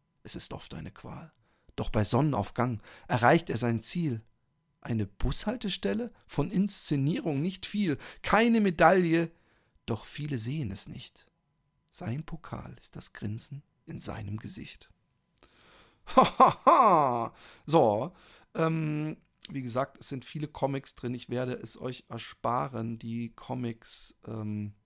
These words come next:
zu lesen. Ich muss mal kurz hier, äh, weiter scrollen. Ich würde euch schon noch gerne eine Sache, ah, ich lese zumindest mal eine Seite aus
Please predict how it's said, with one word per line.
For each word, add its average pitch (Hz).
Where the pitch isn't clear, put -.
zu 95
lesen. 95
Ich -
muss 110
mal 117
kurz -
hier, 120
äh, 107
weiter 151
scrollen. 147
Ich -
würde 139
euch 113
schon 156
noch -
gerne 135
eine 123
Sache, -
ah, -
ich 185
lese 208
zumindest 185
mal 156
eine 147
Seite 143
aus 127